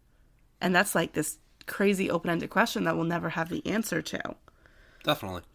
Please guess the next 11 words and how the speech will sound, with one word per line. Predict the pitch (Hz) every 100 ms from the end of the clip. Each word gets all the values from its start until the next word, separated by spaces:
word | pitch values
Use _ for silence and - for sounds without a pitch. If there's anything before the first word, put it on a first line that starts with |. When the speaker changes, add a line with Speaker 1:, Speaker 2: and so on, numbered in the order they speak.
| _ - - - _ - -
Speaker 1:
But | - 202 -
the |
judge | 202 - 214 240 247
is | 262 247
gonna, | - 214 202 202 190 202 - - - - - - _ - _ _ _ - _ _ - - 202
gonna | 262 262
be | 208 247
lenient | 220 202 262 208 - - -
on | 175
Ashley | 180 - -
Martinson. | 175 165 - 160 - 82 -